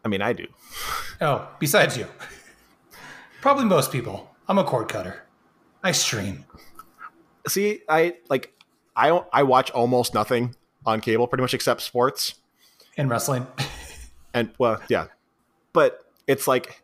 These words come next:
Speaker 1: "Hey, if you don't want cable, it's a hundred and thirty dollars, or you can get cable and it's ninety-nine dollars." I'm like, "Okay, fucking give me cable then." <laughs>
Speaker 2: All right. Screw it.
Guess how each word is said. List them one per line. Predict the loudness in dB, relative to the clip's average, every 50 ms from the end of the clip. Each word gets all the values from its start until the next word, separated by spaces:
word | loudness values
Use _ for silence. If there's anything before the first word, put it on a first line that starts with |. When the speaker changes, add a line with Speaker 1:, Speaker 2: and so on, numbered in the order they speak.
| _
Speaker 1:
"Hey, | _ -6 0 2 2 4 2 2 0 -2 _
if | 2 2 2 0 -8 -20 -8 _
you | 0 0 0 -2 -4 -12 _ _ _
don't | 4 4 4 4 4 4
want | 2 2 2 0
cable, | 2 2 4 4 4 4 2 2 0 0 0
it's | 0 0 2
a | 2 2
hundred | 2 2 2 2 2 0
and | 0 0
thirty | 4 4 4 4 4 2
dollars, | 4 4 4 4 2 2 0 0
or | 0 2 2 0 0 -4 -10 -4 -2
you | -2 0
can | 0 0 2
get | 2 2 2 2
cable | 2 2 2 4 4 2 2
and | 4 2 0
it's | -2 0
ninety-nine | 0 0 0 0 2 2 2 2 2
dollars." | 2 0 0 0 -2 -4 -4 -6
I'm | -6 -6
like, | -6 -8 -8 _ -14 -14 -12 -10 -10 -8 -8
"Okay, | -8 -4 0 0 0 2
fucking | 0 0 -2 0
give | 0 0
me | 0 2
cable | 2 4 4 4 4 2
then." | 2 0 0 0 0 -2 -4 -4 -8 -12
<laughs> | -12 -10 -10 -12 -8 -4
Speaker 2:
All | -2 0
right. | 2 2 2 0 0 -2 -6 -12 -20 -20 -20 _ _ -20 -18 _ -14 -14 -14 -14 -18 _ _ -16 -16 -14 -14 -16 -18 -20 -20 _ _ _ _ _ -10 -8
Screw | -8 -6 -2 0 2 2 2
it. | 2 0